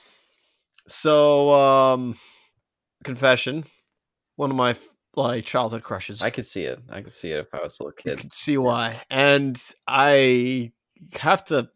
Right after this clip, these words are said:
Speaker 1: this might be a little, like, too much, or this might be a little suggestive. I'm gonna say it anyway. It's weird always looking at her every time I come back to the series. Not c-, she never changes, it's not like that, but it's like, I'm the one that changes, where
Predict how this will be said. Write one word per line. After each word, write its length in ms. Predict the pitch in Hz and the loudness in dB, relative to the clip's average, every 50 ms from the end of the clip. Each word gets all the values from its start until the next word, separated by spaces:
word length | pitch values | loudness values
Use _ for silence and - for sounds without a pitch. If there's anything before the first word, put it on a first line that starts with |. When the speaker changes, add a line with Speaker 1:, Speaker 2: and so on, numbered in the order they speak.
| _ _ _ _ | _ _ _ _
Speaker 1:
this 400 | - 123 113 131 165 160 - - | -18 -18 -12 -8 -8 -8 -6 -4
might 200 | 160 147 143 135 | -4 -2 -2 -2
be 100 | 139 135 | -2 -2
a 60 | 127 120 | -2 -2
little, 260 | 127 123 117 117 113 | 0 0 0 -2 -2
like, 520 | 117 107 104 107 - - - - - - - | -2 -4 -6 -6 -10 -14 -20 -20 -20 -18 -12
too 160 | - 147 131 | -8 -6 -4
much, 400 | 117 117 117 117 - - - - | -2 0 -2 -2 -2 -6 -8 -6
or 160 | 113 107 104 | -6 -6 -6
this 160 | 101 123 - | -8 -8 -6
might 160 | 131 123 110 | -6 -6 -6
be 120 | - 113 107 | -4 -6 -6
a 60 | 110 | -4
little 360 | 127 170 165 147 135 127 117 | 0 2 2 4 4 4 2
suggestive. 800 | - - - 120 110 123 107 104 - - - 92 110 117 - - _ _ _ _ _ _ _ _ _ _ _ _ _ _ _ _ _ _ _ - - | 0 -4 -8 -8 -6 -6 -6 -8 -8 -12 -14 -16 -16 -16 -20 -20 _ _ _ _ _ _ _ _ _ _ _ _ _ _ _ _ _ _ _ -8 -4
I'm 60 | 139 | -4
gonna 160 | 127 107 - | -4 -4 -4
say 140 | - 127 113 | -6 -8 -8
it 20 | 98 | -8
anyway. 240 | 98 - - _ - _ _ _ _ - - - - - - - - - - - - - _ - | -10 -16 -20 _ -20 _ _ _ _ -20 -20 -20 -20 -20 -20 -20 -20 -20 -20 -20 -20 -18 _ -8
It's 220 | 147 143 - - - | -8 -8 -8 -8 -6
weird 600 | 185 220 233 226 220 214 214 214 196 180 175 - _ _ _ _ _ - | -4 -2 0 0 2 2 2 0 -2 -6 -12 -18 _ _ _ _ _ -2
always 420 | 135 143 151 160 156 151 135 120 | 2 2 2 4 2 0 0 -2
looking 280 | 127 131 - 151 147 143 | -6 -6 -6 -8 -8 -8
at 140 | 139 - 131 | -8 -8 -6
her 500 | 135 143 139 143 139 143 143 139 135 - | -6 -4 -4 -4 -4 -4 -4 -6 -6 -4
every 180 | 131 123 139 135 | -4 -4 -4 -4
time 160 | - 135 123 | -6 -6 -8
I 60 | 123 | -6
come 140 | - 139 123 | -6 -8 -8
back 220 | 110 110 110 - _ | -8 -8 -10 -10 _
to 60 | - | -16
the 80 | 127 | -14
series. 840 | - - - 131 127 127 127 127 127 131 131 - - - - - _ _ _ _ _ _ _ - | -12 -10 -8 -8 -8 -8 -8 -10 -12 -12 -12 -12 -12 -12 -14 -18 _ _ _ _ _ _ _ -8
Not 260 | 135 151 151 - - | -6 -6 -6 -8 -10
c-, 80 | 185 - - | -12 -10 -8
she 160 | - - 165 | -8 -4 -4
never 160 | 190 156 127 | -2 -4 -4
changes, 380 | - - 120 113 101 - 87 85 | -4 -4 -6 -6 -6 -10 -14 -16
it's 120 | - - | -14 -12
not 100 | 107 95 | -12 -12
like 160 | 98 98 - - | -12 -12 -10 -10
that, 220 | 92 95 98 - | -8 -8 -10 -12
but 100 | - 98 | -14 -16
it's 140 | 98 - - | -14 -8 -6
like, 320 | 117 104 104 101 - - _ - | -6 -4 -4 -6 -10 -12 _ -2
I'm 220 | 110 127 147 156 | 0 0 0 0
the 80 | 143 127 | 0 -2
one 160 | 127 127 123 | -2 -2 -2
that 120 | 120 120 - | -4 -6 -8
changes, 420 | - 120 107 95 - - - - | -8 -8 -8 -8 -10 -14 -16 -14
where 380 | 113 110 101 98 95 95 95 | -10 -10 -8 -8 -10 -12 -14